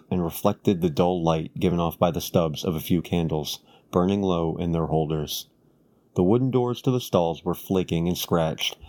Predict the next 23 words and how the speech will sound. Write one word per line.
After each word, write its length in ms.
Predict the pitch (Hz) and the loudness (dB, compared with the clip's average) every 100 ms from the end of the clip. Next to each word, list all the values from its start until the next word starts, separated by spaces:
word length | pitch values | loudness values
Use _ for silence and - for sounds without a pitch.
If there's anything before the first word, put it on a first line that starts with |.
| - | -2
and 100 | 92 | 2
one 140 | 98 | 2
of 100 | 107 | 2
them 180 | 82 80 | 0 -2
was 140 | 80 71 | -4 0
dangling 400 | 90 82 82 80 | 0 0 -2 -2
off 160 | 78 | -4
its 140 | 85 - | -4 0
hinges. 540 | 90 80 80 - - _ _ - _ _ _ _ _ | 0 0 -2 -4 -14 _ _ -20 _ _ _ _ _
Hermione 400 | - 95 107 139 | 0 2 4 0
put 160 | 139 117 | 0 0
her 100 | 104 | 0
fingers 400 | - 104 110 120 | 2 0 0 -2
to 120 | - | 0
her 140 | 127 110 | 2 2
lips 340 | 82 78 - | 0 -4 -8
and 180 | - 92 | -6 -4
set 220 | - 90 | 0 2
off 220 | 82 82 | 2 -2
toward 260 | - 87 80 | 0 0 2
the 120 | 82 | 0
end 200 | 82 78 | 0 -2
stall. 440 | - 90 82 73 | 0 2 2 -2